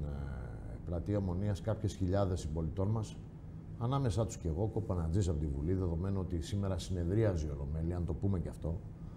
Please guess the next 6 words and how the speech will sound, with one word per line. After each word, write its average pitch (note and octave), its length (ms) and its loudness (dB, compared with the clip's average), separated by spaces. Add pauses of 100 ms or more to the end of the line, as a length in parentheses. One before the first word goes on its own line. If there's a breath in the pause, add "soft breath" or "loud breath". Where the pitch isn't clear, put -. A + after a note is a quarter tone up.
(500 loud breath)
αλλά F#2+ 440 2
δεν G2+ 220 2
είχαμε F2+ 320 0
κάποια E2 260 -2
ονομαστική E2 680 0 (420)
ψηφοφορία, E2 920 0